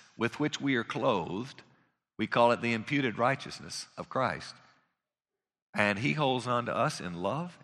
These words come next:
and he says, "I love you as much as I love my own son, the Lord Jesus. You're mine. You've been covered by my righteousness."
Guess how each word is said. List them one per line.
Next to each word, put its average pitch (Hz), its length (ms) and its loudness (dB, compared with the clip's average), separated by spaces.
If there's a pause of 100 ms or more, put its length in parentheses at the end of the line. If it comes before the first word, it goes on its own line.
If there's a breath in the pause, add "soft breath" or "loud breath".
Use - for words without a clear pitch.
and 90 240 0
he 98 160 -4
says, 82 460 -6 (320 soft breath)
"I 90 100 0
love 85 320 0
you 165 360 -4 (500)
as 85 260 0
much 113 440 -2
as 87 140 -6
I 76 100 -2
love 98 280 -6
my 80 140 -6
own 92 220 -8
son, 101 320 -8
the 87 100 -10
Lord 85 200 -12
Jesus. - 200 -18 (2000)
You're 92 180 0
mine. 82 400 0 (1200)
You've - 80 -12
been 95 140 -4
covered 120 320 0
by 95 100 2
my 82 140 -4
righteousness." - 720 -8